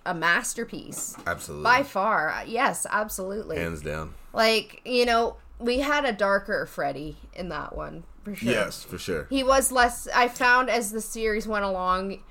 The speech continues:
Speaker 1: Freddy's character got more comical and just more wisecracking smartass, and I like that too.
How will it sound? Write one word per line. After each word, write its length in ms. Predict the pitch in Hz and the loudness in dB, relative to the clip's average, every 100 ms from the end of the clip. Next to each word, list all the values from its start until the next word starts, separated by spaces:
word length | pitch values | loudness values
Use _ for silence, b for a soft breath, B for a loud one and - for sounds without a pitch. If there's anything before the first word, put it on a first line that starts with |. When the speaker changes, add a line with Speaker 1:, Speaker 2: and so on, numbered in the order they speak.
| b - | b -6
Speaker 1:
Freddy's 500 | 247 226 208 214 - | 2 4 4 -2 -4
character 380 | 240 196 190 | -2 -2 -4
got 240 | 196 180 185 | 0 0 2
more 180 | 175 - | -2 -2
comical 840 | - 185 175 208 220 240 240 247 | -4 -2 -2 -2 -2 2 2 2
and 120 | 233 | 0
just 180 | 196 196 | -4 -6
more 280 | 208 190 170 | -4 -2 0
wisecracking 800 | 170 175 175 - 185 165 170 160 | 2 2 0 0 2 2 0 -8
smartass, 840 | - 185 156 156 165 170 208 - | -8 -4 -2 0 2 2 2 0
and 140 | 247 | 0
I 180 | 254 381 | 2 2
like 260 | 233 208 - | 2 0 -4
that 180 | - - | -8 -6
too. 460 | 285 269 131 190 | 0 0 0 -4